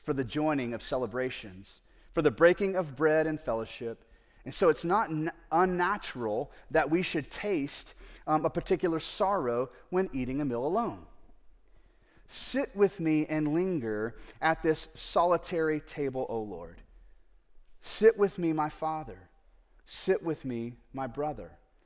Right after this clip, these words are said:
Sit with me, my shepherd. Sit with me as a friend. In the absence of human companions, may I know more fully your presence. In this silence, where there is no conversation,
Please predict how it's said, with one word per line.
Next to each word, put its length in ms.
Sit 300
with 220
me, 260
my 140
shepherd. 580
Sit 360
with 220
me 260
as 140
a 60
friend. 520
In 100
the 120
absence 560
of 120
human 300
companions, 880
may 180
I 120
know 180
more 220
fully 360
your 160
presence. 640
In 200
this 160
silence, 720
where 140
there 160
is 120
no 200
conversation, 840